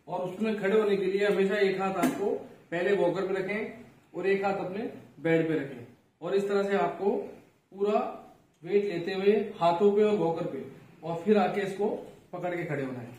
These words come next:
तो अभी आप हम, हम मैडम को बता रहे हैं कि ये किस तरह से खड़े होंगे। आइए, आगे आइए, आगे आ जाओ। अब इस तरह से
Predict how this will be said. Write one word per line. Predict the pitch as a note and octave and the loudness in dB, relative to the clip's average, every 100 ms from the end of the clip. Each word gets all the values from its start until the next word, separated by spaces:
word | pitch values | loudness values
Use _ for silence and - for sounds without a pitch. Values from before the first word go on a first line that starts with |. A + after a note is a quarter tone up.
| - - _ _ | -20 -20 _ _
तो | E3+ | -10
अभी | F3+ | -4
आप | G3+ G3+ | 0 2
हम, | G3 F3+ F3 | 0 -4 -4
हम | F3+ G3+ G3 | -2 0 0
मैडम | E3+ G3 | 2 2
को | |
बता | F3+ E3 F#3+ | 2 4 6
रहे | G3+ - | 8 6
हैं | - - - - - - - | 4 -2 -10 -18 -20 -20 -14
कि | F3+ | -4
ये | F#3 F#3+ | 2 4
किस | F#3+ G3 | 4 0
तरह | G3+ G3+ | 2 2
से | G3+ | 2
खड़े | F#3 F#3+ | 0 0
होंगे। | F3 F#3 A3 - - | 0 -4 -6 -8 -2
आइए, | D#3 E3 D#3+ | 0 2 2
आगे | D#3+ | 0
आइए, | E3 D#3 E3+ - - - _ _ _ _ _ _ _ _ _ _ _ _ _ _ _ _ _ - | 0 -2 -4 -6 -10 -20 _ _ _ _ _ _ _ _ _ _ _ _ _ _ _ _ _ -14
आगे | C#3+ D#3 | -6 -4
आ | |
जाओ। | D3+ F3 - - - _ _ _ F3 D#3 _ _ _ _ _ _ _ _ _ _ _ _ _ _ _ _ _ _ _ _ _ | -2 -4 -6 -12 -20 _ _ _ -20 -20 _ _ _ _ _ _ _ _ _ _ _ _ _ _ _ _ _ _ _ _ _
अब | D3+ | -12
इस | F3+ | -6
तरह | F#3+ F#3 | 0 0
से | E3 G3 | 2 0